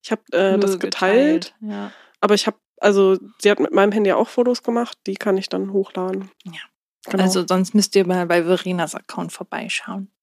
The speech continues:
Speaker 1: Oder so, genau.
Speaker 2: Falls wir das bei Bunte Tüte noch nicht getan haben. Naja, okay. <laughs> Also das ist deine Süßigkeit.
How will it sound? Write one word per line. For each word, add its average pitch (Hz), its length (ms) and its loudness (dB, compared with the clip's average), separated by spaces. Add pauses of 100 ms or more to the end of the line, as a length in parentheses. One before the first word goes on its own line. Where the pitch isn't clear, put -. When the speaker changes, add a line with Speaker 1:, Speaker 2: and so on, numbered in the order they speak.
(120)
Speaker 1:
Oder 208 260 2
so, 185 320 2 (460)
genau. 185 320 -2 (400)
Speaker 2:
Falls 185 340 -2 (180)
wir 180 140 -2
das - 220 -12
bei - 160 -16
Bunte 165 320 -10
Tüte - 260 -10
noch 175 140 -10
nicht - 180 -16
getan - 380 -12
haben. - 100 -20 (320)
Naja, 214 220 0 (480)
okay. 277 500 2
<laughs> - 60 -8 (840)
Also 262 200 0
das 294 200 2
ist 302 180 -4
deine 240 220 0
Süßigkeit. 196 720 -8